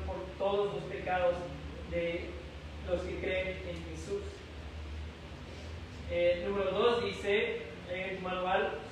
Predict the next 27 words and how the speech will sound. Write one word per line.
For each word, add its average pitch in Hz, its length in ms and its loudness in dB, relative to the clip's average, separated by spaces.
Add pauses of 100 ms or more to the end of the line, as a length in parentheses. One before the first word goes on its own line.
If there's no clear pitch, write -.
(180)
"Solo 254 360 12
a 196 120 8
través 185 380 2
de 190 260 2
una 190 200 2
expiación 185 500 0
por 208 140 -2
los 220 120 2
pecados 175 440 4 (140)
puede 185 280 2
alguien 175 340 2
tener 165 240 0
comunión, 156 380 -4 (260)
comunión 160 300 -4 (100)
con 165 160 -2
Dios". - 140 2 (100)
No 190 140 2
hay 196 80 2 (120)
otra 185 380 0 (240)
forma. - 320 4 (1700)
Tiene 220 320 2
que 196 120 2
haber 196 320 2 (640)
expiación 196 720 0 (160)
por 180 180 0 (320)
los 180 200 2
pecados. 175 480 2